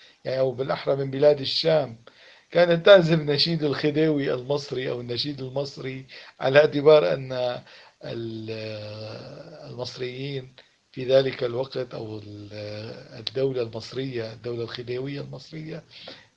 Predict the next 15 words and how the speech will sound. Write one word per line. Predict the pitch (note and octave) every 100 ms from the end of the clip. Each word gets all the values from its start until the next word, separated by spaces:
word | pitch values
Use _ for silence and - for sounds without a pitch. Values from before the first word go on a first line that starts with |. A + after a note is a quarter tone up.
| -
كانت، | C3+ C#3 C3+ B2 - C3
آه، | A#2 A2+ A2+ A2 A2 A2 - - A#2+ A#2 A2+
بالنسبة، | A#2+ B2+ - C3+ B2 A#2+ - _
بنظرهم | B2 C3+ C3+ C#3 D3+ D3 - -
هي | C3+
الدولة | C3 C#3 C3
العربية | B2 A#2+ A#2+ A#2+ B2 A2+ G#2+
يعني | G#2 G#2 G#2+ A2+ _ - - _ -
المهمة، | B2 A2+ A2 G#2+ G#2+ G#2+ G#2+ A2+ A2+ C#3 A#2 G#2 G#2+ - - - _
ولذلك | - A#2 A#2+ C#3 C#3 C3
كانوا | C#3 C3+ B2+ B2 A#2+
ي-، | A2+ B2 B2+
ي-، | C3 C#3+
ينشدون | C3 B2 C3 C3 C3+
نشيدها | A#2+ A#2 G#2+ C3 A#2+ A#2 G2 A2+